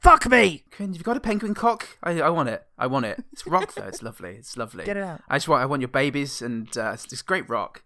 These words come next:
Speaker 2: It's a great rock. Just fuck me. Fuck me till I burst, Hubie.
Speaker 1: <laughs> Fuck me
Speaker 2: Just
Speaker 1: against the rock, please, Hubie.
Speaker 2: <laughs> break my back over it with your big penguin balls. Great
Speaker 1: <laughs> Oh my
Speaker 2: rock.
Speaker 1: God. He gets upset and he wanders off and decides to, uh,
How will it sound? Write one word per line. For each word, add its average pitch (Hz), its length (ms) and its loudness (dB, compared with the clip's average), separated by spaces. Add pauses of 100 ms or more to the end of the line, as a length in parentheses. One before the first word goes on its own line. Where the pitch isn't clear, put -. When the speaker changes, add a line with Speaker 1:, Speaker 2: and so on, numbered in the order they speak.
Speaker 2:
It's - 80 -18
a 135 60 -14
great 147 240 -4
rock. 120 220 -6
Just - 120 -16
fuck - 300 -8
me. 127 260 -6 (420)
Fuck - 200 -4
me 156 80 -6
till 120 120 -6
I 120 60 -2
burst, 131 400 -6
Hubie. 104 340 -12
Speaker 1:
<laughs> - 400 -20
Fuck - 280 -2
me 226 80 2
Speaker 2:
Just 208 100 0
Speaker 1:
against 202 220 0
the 185 80 -8
rock, 196 260 2
please, 131 360 -6
Hubie. 135 280 -8 (260)
Speaker 2:
<laughs> - 1160 -10
break 160 160 4
my 131 100 2
back 147 240 8
over 107 240 -6
it - 200 -10 (220)
with 117 100 -14
your - 40 -14
big 123 180 -6
penguin 113 360 -6
balls. 101 340 -10 (360)
Great 127 180 -2
Speaker 1:
<laughs> - 40 -10
Oh - 20 -2
my - 60 -2
Speaker 2:
rock. - 180 -12
Speaker 1:
God. 143 280 -10 (140)
He 180 80 -6
gets 208 260 0
upset 131 340 0
and 123 60 -6
he 143 60 -4
wanders 185 380 -2
off 131 240 0
and 135 260 -8
decides 151 420 -2
to, 135 280 -4
uh, 131 100 0